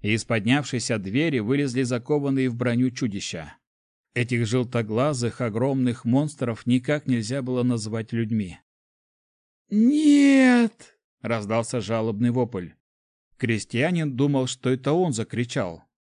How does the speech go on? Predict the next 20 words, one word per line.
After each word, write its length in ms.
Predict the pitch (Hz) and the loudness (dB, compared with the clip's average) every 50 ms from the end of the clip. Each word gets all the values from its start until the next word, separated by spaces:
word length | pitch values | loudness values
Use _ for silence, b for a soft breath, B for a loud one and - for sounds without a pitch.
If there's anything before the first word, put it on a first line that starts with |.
| _ _ _ _ _ _ | _ _ _ _ _ _
но 200 | 107 110 117 120 | -4 0 0 0
оказалось, 540 | 110 - 123 127 135 175 185 180 170 160 | -2 -2 -4 -4 -2 -2 0 0 -2 -2
что 160 | 156 - - 156 | -4 -2 -2 -2
это 200 | 151 147 151 139 | -2 -2 -4 -6
кричали 560 | - - 139 139 - - 170 165 151 147 139 | -4 -4 -4 -4 -4 -4 -4 -2 -2 -2 -4
те 260 | 135 - - 131 120 | -4 -4 -2 -2 0
рыцари, 440 | 120 156 190 - - - 135 135 135 | 0 -2 -2 -4 -4 -4 -2 -4 -4
которые 580 | - - 120 120 - 143 143 139 139 139 135 | -4 -4 -6 -6 -4 -6 -4 -2 -2 -2 -2
в 40 | 127 | -2
его 280 | 123 127 131 131 147 147 | -2 -2 -2 -2 -4 -4
дом 240 | 143 165 156 127 104 | -4 -2 -4 -4 -2
ввалились. 580 | 101 107 110 110 104 92 90 85 - - - _ _ _ _ _ _ _ _ _ _ _ _ _ | -2 -2 -2 -2 -2 -4 -6 -10 -12 -14 -16 _ _ _ _ _ _ _ _ _ _ _ _ _
У 120 | 110 110 | -2 2
них 240 | 110 117 131 120 - | 2 2 2 2 0
на 120 | 127 110 104 | -2 0 2
лицах 340 | 117 135 131 - 131 107 | 0 0 0 -2 -6 -6
такая 420 | - - 110 101 - - 123 113 107 | -4 -6 -8 -6 -4 -4 -2 -2 -2
гамма 420 | 98 101 117 123 123 120 113 107 | -2 -2 -2 0 2 0 0 0
эмоций 420 | 107 107 120 147 185 - - 156 135 | 0 0 0 0 -2 -2 -2 -2 -2
была, 460 | 110 113 110 104 98 87 82 80 | -2 -2 -4 -4 -6 -8 -10 -14